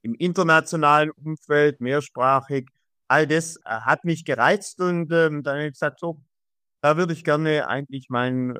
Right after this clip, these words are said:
äh, Berufseinstieg, äh, machen, was dann auch geklappt hat.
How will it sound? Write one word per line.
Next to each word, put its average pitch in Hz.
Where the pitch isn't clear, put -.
äh, 123
Berufseinstieg, 117
äh, 101
machen, 113
was 127
dann 117
auch 110
geklappt 101
hat. 127